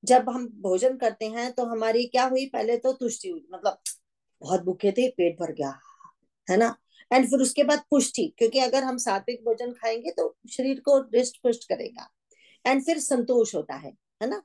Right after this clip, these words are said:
"अब खा लिया, हाँ, बस अब बहुत, that's it, इतना ही।" इसी तरह से जब हम ये भक्ति करते हैं, हम क्रियात्मक भक्ति करते हैं, उससे क्या होता है, उसका जो प्रेम का पौधा है, वो बढ़ता है,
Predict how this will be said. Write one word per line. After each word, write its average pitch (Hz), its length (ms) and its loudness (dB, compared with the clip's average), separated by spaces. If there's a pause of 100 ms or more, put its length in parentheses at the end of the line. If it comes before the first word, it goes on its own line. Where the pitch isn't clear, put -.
"अब 185 160 -6
खा 160 160 -2
लिया, - 340 -8
हाँ, - 240 -10
बस 240 240 6
अब 185 140 2
बहुत, 135 380 -2
that's 185 240 2
it, - 100 -6 (280)
इतना 175 300 -2
ही।" 151 200 -14 (680)
इसी 311 280 2
तरह 285 360 -4
से 247 320 2
जब 247 320 -4
हम 277 280 -4
ये 262 120 -2
भक्ति 208 520 -4
करते - 360 -2
हैं, 147 260 -10 (520)
हम 196 80 4
क्रियात्मक 220 640 2
भक्ति 190 360 -4
करते - 340 -6
हैं, 220 380 0 (380)
उससे 285 300 4
क्या 320 220 -2
होता 254 260 0
है, 233 240 -6 (320)
उसका 269 300 2
जो 285 160 -2
प्रेम 277 420 2
का 277 140 0
पौधा 220 360 2
है, 240 160 0
वो 233 240 2
बढ़ता 180 340 0
है, 139 180 -18